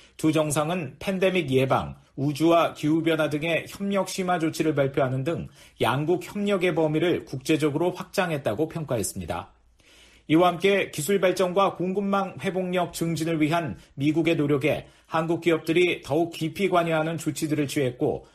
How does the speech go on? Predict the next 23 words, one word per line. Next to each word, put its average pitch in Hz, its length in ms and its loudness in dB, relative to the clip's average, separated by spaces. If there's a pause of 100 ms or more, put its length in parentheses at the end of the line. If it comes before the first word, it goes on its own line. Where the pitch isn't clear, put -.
한국이 180 800 2
미국 175 340 2
주도의 190 520 2
인도태평양 180 840 -2
경제 143 380 0
프레임워크에 180 720 0
참여하는 156 600 -2 (220)
최초 175 540 0
십사 139 500 -2
개국에도 160 600 2
이름을 165 360 2
올렸다고 135 500 0
설명했습니다. 107 880 -4 (440)
대북 170 340 2
공조와 185 460 4
관련해선 175 680 0
전임 170 360 -2
문재인 160 340 2
정부는 170 560 -4
대북 151 420 0
외교를 160 480 4
강조했던 143 540 -4
반면, 120 420 -2